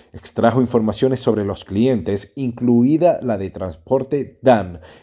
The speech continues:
el operador turístico Pegasus y el blog de la corporación de radiodifusión Kan,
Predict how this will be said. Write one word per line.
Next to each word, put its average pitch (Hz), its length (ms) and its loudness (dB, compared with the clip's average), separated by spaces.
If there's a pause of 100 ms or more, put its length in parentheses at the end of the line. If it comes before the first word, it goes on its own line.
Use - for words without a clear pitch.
el 90 120 -8
operador 95 460 -2
turístico 113 540 0
Pegasus 123 600 -4 (220)
y 107 120 2
el 110 100 4
blog 139 360 2
de 156 140 0
la 127 100 0
corporación 98 640 -4
de 131 120 4
radiodifusión 101 1120 -4
Kan, 143 380 -4